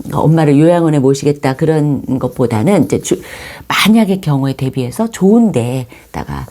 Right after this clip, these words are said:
이제 예약을 해놔야겠다는 생각이 들어서, 음, 남동생이랑, 어, 좀 여유가 있을 때 찾으러 다녀야겠다는 생각을 했습니다. 어,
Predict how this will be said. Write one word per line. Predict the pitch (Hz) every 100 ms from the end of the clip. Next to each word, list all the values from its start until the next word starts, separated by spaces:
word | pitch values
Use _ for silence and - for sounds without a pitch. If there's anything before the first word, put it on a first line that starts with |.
| - -
이제 | - 127
예약을 | 147 165 139
해놔야겠다는 | 170 214 185 143 - 131
생각이 | 160 147 139
들어서, | 135 127 139 139 143 - - - -
음, | 135
남동생이랑, | 131 160 156 151 139 127 131 185 196 - - 160 -
어, | - -
좀 | - 147 -
여유가 | 139 160 180
있을 | 131 - -
때 | 117
찾으러 | - 233 254 226 - - - - 131 120
다녀야겠다는 | - 139 143 131 - - 127
생각을 | 139 131 156
했습니다. | 202 185 151 - - - - - - - - - - - - - - - - - - - -
어, | -